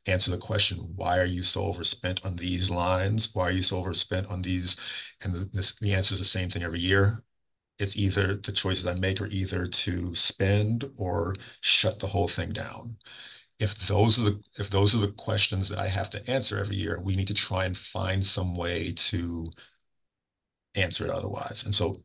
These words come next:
I'm done with that. I don't, I don't need to, uh, part of this conversation is what I'll, I'll be involved with the working group.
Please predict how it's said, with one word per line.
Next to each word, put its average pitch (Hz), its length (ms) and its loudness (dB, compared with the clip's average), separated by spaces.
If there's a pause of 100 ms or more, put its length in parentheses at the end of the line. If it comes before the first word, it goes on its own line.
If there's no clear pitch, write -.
(100)
I'm 117 240 6
done 107 200 8
with 98 80 4
that. 98 180 4
I 98 60 6
don't, 101 360 2 (300)
I 107 60 0
don't 110 160 4
need 107 200 2
to, 95 240 -2 (280)
uh, 104 60 -8 (160)
part 107 140 6
of 107 60 8
this 107 80 6
conversation 101 640 4
is 90 160 -2
what 92 260 2 (500)
I'll, 95 360 0
I'll 95 160 -2
be 95 100 0
involved 92 340 -2
with 95 60 -6
the 92 100 -4
working 95 280 0
group. 90 420 -2